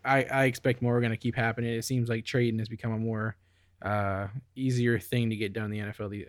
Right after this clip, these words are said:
these days than it used to be. So hopefully we see some more names flying around, some bigger names, some different names. We'll see how it plays out.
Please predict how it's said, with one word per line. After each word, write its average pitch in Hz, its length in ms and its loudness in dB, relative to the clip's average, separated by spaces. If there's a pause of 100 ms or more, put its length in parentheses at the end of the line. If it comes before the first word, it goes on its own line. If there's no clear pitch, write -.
these 107 240 -8
days 104 360 -6
than 101 100 -4
it 87 60 -6
used 107 220 -4
to - 40 -10
be. - 180 -10
So - 300 -6 (340)
hopefully 131 300 4
we 120 120 4
see 127 160 0
some 120 160 0
more 117 140 2
names 113 300 -2
flying 131 760 0
around, 131 520 4
some 117 160 0
bigger 131 300 4
names, 131 480 4
some 113 80 -4
different 135 320 -2
names. 131 400 -2
We'll 104 100 -10
see 120 120 -4
how 104 100 -2
it 95 60 -8
plays 104 240 -4
out. 113 280 0